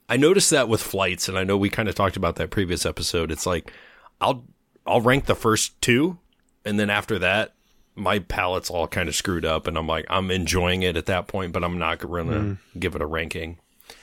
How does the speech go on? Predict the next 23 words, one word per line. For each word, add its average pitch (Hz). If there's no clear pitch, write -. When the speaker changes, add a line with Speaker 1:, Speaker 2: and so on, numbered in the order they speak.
Speaker 1:
But 104
anyway, 101
this 110
kinda 123
bumps 98
it 95
up 87
a 90
little 85
bit 80
for 92
me, 80
so 87
probably 113
a -
four -
point 85
two 87
five 85
by 85
actually 87
adding 90
the 90